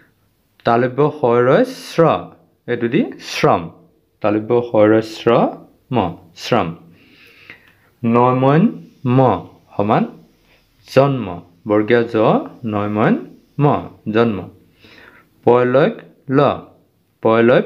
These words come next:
ল, প্লাষ্টিক, পয়লয় ল তাৰ আকাৰে লা, মূৰ্ধন্য শইত স্তত হুঁচৰিকাৰে স্তি ক, প্লাষ্টিক। হুম?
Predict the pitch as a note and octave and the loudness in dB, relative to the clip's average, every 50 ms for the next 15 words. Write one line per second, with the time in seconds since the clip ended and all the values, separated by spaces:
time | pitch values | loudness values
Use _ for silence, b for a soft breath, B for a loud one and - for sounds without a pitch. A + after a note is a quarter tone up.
0 | - - D#3 C#3 C3+ D3+ D3 A#2+ F#2+ - - - _ _ _ _ _ _ _ _ | -2 -6 -4 0 2 2 2 0 -2 -6 -12 -18 _ _ _ _ _ _ _ _
1 | _ _ _ _ - A2+ A2 A2 G#2+ G#2+ - - - F3 D#3 G2+ - - - - | _ _ _ _ 0 2 2 2 2 0 -4 -6 -2 0 0 0 -2 -8 -18 -20
2 | _ _ - - A2 G#2+ G#2+ A#2 A#2 A#2 - A#2 A2 A2 A2 A2+ A2 - A#2 A2 | _ _ -4 0 2 2 2 2 0 -2 -2 0 2 4 4 2 2 0 0 0
3 | G#2+ G#2 - A2+ G#2+ G#2+ G#2 G#2 G2+ G2+ A2 D#3+ A#3 C4 - B B B B B | 0 0 0 0 0 0 0 0 0 2 0 0 0 -2 -6 B B B B B
4 | B B _ _ _ _ _ _ _ _ _ _ _ _ - A2 G#2 G2+ G2+ G#2+ | B B _ _ _ _ _ _ _ _ _ _ _ _ -6 -2 0 0 2 2
5 | A2 A2+ A2+ A#2 A#2 A#2 - - A2 G2+ G2+ G2+ G#2+ G#2+ G#2+ G#2+ - - - - | 2 2 2 2 2 0 -2 -2 -2 -2 0 0 0 0 0 0 -2 -8 -16 -8
6 | - G#2+ G#2 G#2+ A2 - - G#2 - - G#2+ G#2+ G#2 A2 G#2+ G#2 G#2 - - - | -2 0 0 0 0 -2 -8 -12 -4 -2 0 0 2 2 2 2 2 -2 -8 -6
7 | - - A#2 C#3+ G#3+ C4 - - - - D#3 C#3 G#2+ F2 - - - _ _ - | 0 2 4 4 4 2 0 -6 -8 -2 -2 0 0 -2 -6 -12 -20 _ _ -2
8 | G#2+ G2+ G2 F#2+ - - _ - E3 D3 - - - - - _ _ _ _ _ | 0 0 0 -2 -4 -10 _ 0 0 0 0 -2 -10 -18 -20 _ _ _ _ _
9 | _ _ _ _ _ _ _ _ _ - A2+ D#3 | _ _ _ _ _ _ _ _ _ -8 -4 -4